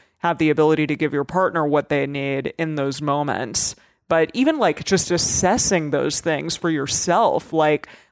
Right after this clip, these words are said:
"Why am I being critical here?" is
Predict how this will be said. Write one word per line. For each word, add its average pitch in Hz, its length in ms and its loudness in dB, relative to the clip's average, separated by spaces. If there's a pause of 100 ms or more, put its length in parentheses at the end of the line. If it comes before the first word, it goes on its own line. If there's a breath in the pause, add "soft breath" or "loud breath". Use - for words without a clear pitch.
"Why 165 260 4
am 202 160 2
I 147 100 2
being 143 260 -4
critical 180 440 0
here?" 139 600 -2
is 156 380 -2